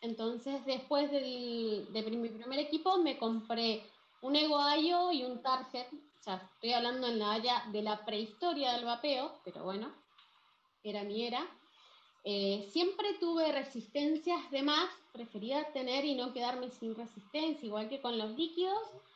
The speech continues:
Eh, y siempre todas las dudas que tenía, eh, sean grupos de compra y venta o sean grupos de usuarios, siempre las charlé, siempre las hablé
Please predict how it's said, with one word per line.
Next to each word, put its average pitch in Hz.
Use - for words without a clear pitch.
Eh, 202
y 233
siempre 330
todas 381
las 392
dudas 381
que 339
tenía, 320
eh, 185
sean 277
grupos 262
de 247
compra 220
y 202
venta 269
o 233
sean 202
grupos 196
de 185
usuarios, 262
siempre 302
las -
charlé, 262
siempre 262
las 208
hablé 254